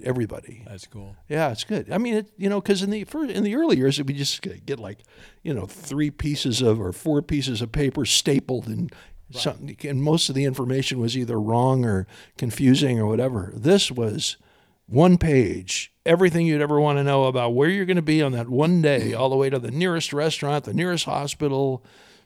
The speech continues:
Speaker 1: you know, backstage phone numbers, all the stuff, you know. And, uh, in the end, what, um, eventually after I decided I wanted to stop touring, we, uh, I went and found,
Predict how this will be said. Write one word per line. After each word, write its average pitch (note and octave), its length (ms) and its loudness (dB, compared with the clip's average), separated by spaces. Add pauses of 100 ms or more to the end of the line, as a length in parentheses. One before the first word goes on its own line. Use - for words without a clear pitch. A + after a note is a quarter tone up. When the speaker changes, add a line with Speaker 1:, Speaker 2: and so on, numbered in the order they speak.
(100)
Speaker 1:
you B2 120 -6
know, A2 260 -4 (100)
backstage D3 580 -2
phone C#3 240 -4
numbers, B2 920 -4
all F#3 260 4
the E3 100 2
stuff, - 560 -2
you G#2+ 80 -10
know. A2 300 -12 (500)
And, C#3+ 280 -2
uh, C#3+ 40 2
in D3+ 220 0
the E3 160 2
end, F#3+ 400 -2 (460)
what, C#3+ 440 2 (320)
um, A#2+ 520 -4 (180)
eventually C#3 480 -2
after B2+ 420 -4
I A#2+ 120 -4
decided A#2+ 360 -4
I A2 40 -6
wanted A#2 200 -6
to A#2 60 -6
stop - 300 -8
touring, B2+ 500 -4 (720)
we, C3 440 -4 (100)
uh, B2 180 -8
I A#2 120 -4
went B2+ 160 -6
and A2+ 80 -10
found, B2+ 500 -2